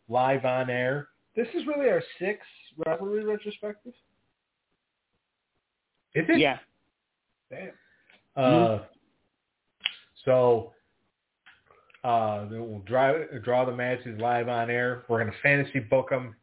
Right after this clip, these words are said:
Speaker 1: and then we're gonna fantasy book the Battle Bowl Battle Royal and find out who the Battle Bowl champion's gonna be. And then I'll announce more of what we're gonna do in the month of May next week when I figure it out.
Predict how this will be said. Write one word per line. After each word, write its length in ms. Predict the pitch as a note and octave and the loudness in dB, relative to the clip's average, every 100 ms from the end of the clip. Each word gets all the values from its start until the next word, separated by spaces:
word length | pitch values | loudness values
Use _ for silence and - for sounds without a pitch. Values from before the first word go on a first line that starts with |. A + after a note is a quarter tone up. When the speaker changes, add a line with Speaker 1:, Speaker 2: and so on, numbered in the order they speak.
| - | -12
Speaker 1:
and 160 | A2 | -8
then 240 | A#2+ B2 B2 | -6 -6 -4
we're 180 | B2 A#2 | -4 -2
gonna 380 | A#2+ A2+ G#2+ - _ _ _ _ _ _ _ _ _ _ | -2 -2 -6 -8 _ _ _ _ _ _ _ _ _ _
fantasy 400 | - C#3+ C#3 - | 0 2 2 0
book 220 | B2+ C#3 C3+ | 2 2 0
the 60 | |
Battle 300 | A#2 C3 C3 | 2 4 4
Bowl 240 | A#2 B2 B2 | 4 2 2
Battle 280 | A#2 A2+ A2 | 0 0 0
Royal 320 | B2+ G#2+ - _ _ _ _ _ _ _ _ _ _ _ _ _ - - - - _ | 2 0 -2 _ _ _ _ _ _ _ _ _ _ _ _ _ -20 -20 -20 -20 _
and 100 | A2 - | -10 -2
find 220 | B2 A#2+ | 0 2
out 120 | A#2 | 0
who 100 | A#2 | -2
the 60 | G#2+ | -2
Battle 260 | A2 A2 | 2 2
Bowl 160 | G#2+ G#2+ - | 2 0 2
champion's 380 | C#3+ C#3 G#2+ G2 | 0 0 -4 -6
gonna 140 | G#2 | -6
be. 120 | F#2+ - - | -8 -10 -6
And 120 | C3+ C3 | 0 2
then 260 | C3 B2+ | 4 2
I'll 280 | B2 A#2+ A#2+ | 2 2 2
announce 380 | A#2 A#2+ A2+ - | 2 -2 -2 -4
more 260 | A2+ A2+ | -2 0
of 100 | A2 | 0
what 200 | G#2+ A#2 | 0 -4
we're 80 | G#2+ | -4
gonna 200 | G#2 A2 | -4 -6
do 220 | G2 A2+ G#2+ | -4 -6 -6
in 60 | |
the 80 | G#2 | -6
month 280 | G#2+ A2 - | -6 -6 -8
of 140 | F#2+ | -10
May 400 | G#2+ G#2+ G#2 G2+ _ _ _ _ _ _ - | -6 -4 -2 -4 _ _ _ _ _ _ 2
next 280 | A#2 G#2+ - | 4 4 0
week 280 | G#2+ G#2 | 0 0
when 120 | G#2+ G2 | -2 -4
I 80 | F#2+ | -4
figure 260 | G2 F2+ | -6 -8
it 80 | F#2+ | -2
out. 280 | G2 F#2 | -2 -2